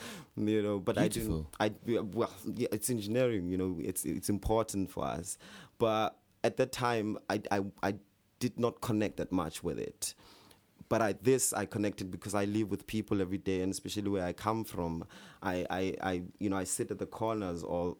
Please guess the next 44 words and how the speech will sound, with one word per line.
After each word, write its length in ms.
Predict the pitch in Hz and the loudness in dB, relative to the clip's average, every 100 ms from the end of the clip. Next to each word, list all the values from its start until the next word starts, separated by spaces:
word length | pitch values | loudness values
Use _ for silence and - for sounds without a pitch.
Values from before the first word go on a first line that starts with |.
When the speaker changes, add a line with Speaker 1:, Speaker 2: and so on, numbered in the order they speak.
| - | -6
Speaker 1:
with, 260 | 95 90 | -4 -4
with 260 | 80 90 80 | -2 -4 -2
my 120 | 85 | -6
friends 380 | 80 110 107 90 | -4 -2 -2 -4
as 100 | 85 | -4
well. 140 | 90 | -4
We 140 | 85 90 | -2 -4
talk 280 | - 101 92 | -2 -2 -2
about 240 | 92 87 | -4 -2
many 240 | 95 92 - | -2 -2 -4
issues 340 | 98 - 87 | -6 -6 -8
as 180 | 82 82 | -8 -6
well, 320 | 90 80 76 - - - | -4 -4 -6 -12 -16 -6
and 100 | 101 | -2
we, 300 | 101 98 95 - | 0 -2 -6 -8
we, 240 | 90 98 98 | -6 -4 -2
we, 240 | 95 98 | -2 -2
we, 280 | 90 98 90 - | -2 -4 -4 -4
we, 340 | 98 92 82 - | -2 -2 -6 -4
we 200 | 104 101 92 | -2 0 2
rub 320 | 104 104 107 | 2 2 0
off 320 | 98 101 - | -2 -2 -6
each 200 | 90 - | -10 -4
other, 260 | 104 95 92 | -2 -2 -4
you 120 | 90 | -4
know, 120 | 90 | -4
these 240 | 90 95 - 104 | -4 -6 -4 -2
energies, 600 | 101 92 92 92 90 87 - 107 | -2 -2 -6 -6 -8 -10 -10 -6
these 140 | 95 | -2
emotions 680 | 95 104 110 101 101 98 85 | 0 0 -2 -4 -2 -2 -2
about 300 | 85 82 71 | -4 -6 -6
the 60 | |
township 580 | 80 - 110 107 98 - | -8 -4 -2 -2 -8 -10
is 100 | 87 | -10
not 180 | 85 85 | -8 -8
happening. 540 | 90 104 - 101 98 - - - | -6 -8 -4 -4 -4 -6 -16 -8
You 120 | 95 | -4
know, 60 | 92 | -4
that 260 | 87 - | -6 -6
girl 240 | 107 104 104 | -2 -2 -2
at 80 | - | -4
that 180 | - | -10
corner, 280 | - 107 101 | -6 -4 -4
she 180 | 98 | -6